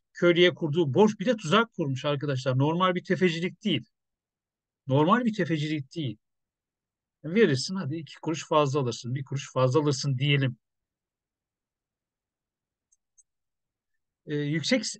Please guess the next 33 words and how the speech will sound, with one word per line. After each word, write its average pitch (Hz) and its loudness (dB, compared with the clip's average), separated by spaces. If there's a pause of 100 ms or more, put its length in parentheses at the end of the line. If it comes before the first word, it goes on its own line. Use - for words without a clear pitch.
(160)
faize 180 2
senet 214 0
imzalatıyor. 123 0
Bakın 151 -6
a-, 170 -2
arkadaşlar, 151 -2 (420)
yani, 165 2 (480)
e, 147 0
din 233 8
var 247 6 (440)
ama 214 0
ahlak 160 2
yok. - 0 (2000)
Yani 151 -4
bu 160 -6
sadece 190 0 (320)
bu 165 -6
dine 190 4
mahsus 180 0
değil. 196 -2
Bütün, 196 -2 (540)
bir-, 196 -4
bir-, 226 -4
birçoğunda 190 4
öyle 117 -2
yani. 117 -6
Hristiyan'da 170 0
da 160 2
var, 160 2
işte - -12
Yahudi'de 147 -2
de 160 2
var. 160 0